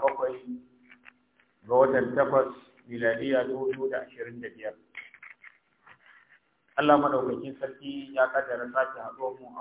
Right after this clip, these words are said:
wannan masallaci na Masjidu Bilal bin Rabah a nan G R A garin Kebbi, jihar Nasarawa, inda muka saba haɗuwa a irin wannan lokacin domin karatu cikin wannan littafi na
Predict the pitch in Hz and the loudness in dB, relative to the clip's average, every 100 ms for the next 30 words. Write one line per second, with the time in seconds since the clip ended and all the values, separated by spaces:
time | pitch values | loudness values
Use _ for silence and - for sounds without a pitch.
0 | 120 123 123 120 - - 127 123 131 123 | -8 -6 -10 -10 -14 -4 -4 -4 -16 -20
1 | 123 - _ _ _ - - - - - | -16 -16 _ _ _ -20 -20 -20 -18 -20
2 | - _ 117 120 123 123 131 123 123 117 | -20 _ -6 -2 -2 -2 -2 -2 0 4
3 | 127 123 123 123 117 113 110 123 120 - | 6 6 2 -6 -4 -2 2 2 2 -2
4 | - - _ _ _ _ _ _ _ _ | -12 -16 _ _ _ _ _ _ _ _
5 | _ - 113 131 123 123 127 123 123 117 | _ -14 -4 -4 -2 -2 0 -2 -4 -6
6 | 113 110 120 131 123 123 113 123 120 113 | -6 -6 -8 -8 -12 -10 -12 -10 -10 -10
7 | 113 - 117 117 117 113 113 - _ _ | -14 -8 -4 0 0 -2 -4 -16 _ _
8 | _ _ _ _ _ _ _ _ _ _ | _ _ _ _ _ _ _ _ _ _
9 | - 135 135 135 131 131 127 123 113 123 | -6 -2 -2 -2 -4 0 2 2 -4 -2
10 | 139 135 110 - - 123 123 - 117 123 | 2 4 2 -4 -8 -6 -4 -6 -8 -12
11 | - - 123 120 - _ _ _ _ _ | -14 -16 -18 -18 -20 _ _ _ _ _
12 | _ _ _ _ - 107 127 127 123 110 | _ _ _ _ -14 -8 -6 -2 0 0
13 | 123 123 123 131 127 123 123 120 131 123 | -2 -4 -4 -4 -6 -6 -12 -4 -2 -2
14 | 123 120 120 120 | -4 -10 -6 -6